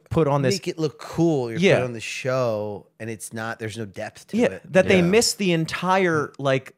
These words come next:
Speaker 1: core concept of what makes people actually want to go and patronize your business. It's like, okay, Mandarin Taste, you made five cents on a fork, but you lost a customer.
Speaker 2: Right.
Speaker 1: You know, when you do those things where you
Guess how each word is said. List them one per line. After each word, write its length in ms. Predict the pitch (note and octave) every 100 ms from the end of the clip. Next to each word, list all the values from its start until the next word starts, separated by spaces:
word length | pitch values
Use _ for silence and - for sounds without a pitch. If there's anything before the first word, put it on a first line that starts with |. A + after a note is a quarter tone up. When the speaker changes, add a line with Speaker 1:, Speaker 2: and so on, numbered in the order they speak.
| -
Speaker 1:
core 480 | - - G3+ G3 E3+
concept 500 | - D3+ E3 E3+ D3+
of 160 | C3+ G#2+
what 340 | G#2+ C#3+ D#3+
makes 280 | C#3+ C#3+ C3+
people 320 | - D#3 C3+ -
actually 380 | C3+ - C3+
want 280 | A#2 A#2+ A#2+
to 100 | -
go 360 | G#2+ A#2 A#2+ B2
and 200 | A2+ A2
patronize 600 | - B2+ - A#2+ G#2+ G#2+
your 120 | G#2
business. 400 | G#2+ A#2+ F#2 E2+
It's 160 | A#2+ -
like, 160 | C#3+
okay, 280 | - D#3 E3+
Mandarin 360 | B2+ A#2+ A2+ A2+
Taste, 200 | B2 B2+ - _
you 120 | - D#3
made 200 | D#3+ -
five 380 | - D3+ E3+
cents 320 | - E3 D3+ C#3+
on 140 | B2+
a 60 | A2
fork, 460 | - G3+ D3 - - _ _ _
but 120 | -
you 140 | D#3+ D3+
lost 360 | D3+ E3 -
a 60 | C3+
customer. 480 | - D#3+ - G#2+ -
Speaker 2:
Right. 340 | C3 D3+ G2 - _ _ _ _ _
Speaker 1:
You 160 | - E3+
know, 240 | D3 C#3+
when 200 | E3+ E3
you 100 | E3+
do 160 | A3+ A#3+
those 240 | G3+ F3 -
things 240 | F3 E3
where 80 | C#3+
you 300 | C#3 F3 D3+